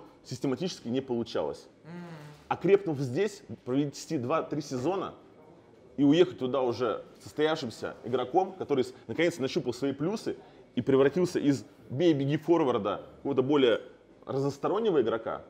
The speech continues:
Speaker 1: это да. Уезжать, как только ты здесь немножко уже щ-, поч-, почву нащупал под ногами,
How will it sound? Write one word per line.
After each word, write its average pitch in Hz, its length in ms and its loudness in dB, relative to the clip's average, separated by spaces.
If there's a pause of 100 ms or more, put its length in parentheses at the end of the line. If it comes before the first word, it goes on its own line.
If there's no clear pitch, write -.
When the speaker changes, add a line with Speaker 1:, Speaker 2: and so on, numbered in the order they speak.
(400)
Speaker 1:
это 170 200 2
да. 87 280 -4 (400)
Уезжать, 156 420 2
как 147 140 -8
только 175 300 4
ты 151 280 0 (260)
здесь 139 380 -2
немножко 135 380 -4
уже 113 320 0 (140)
щ-, - 120 -18 (100)
поч-, 175 240 6 (120)
почву 170 280 2
нащупал 143 340 -2
под 135 180 -4
ногами, 151 440 -4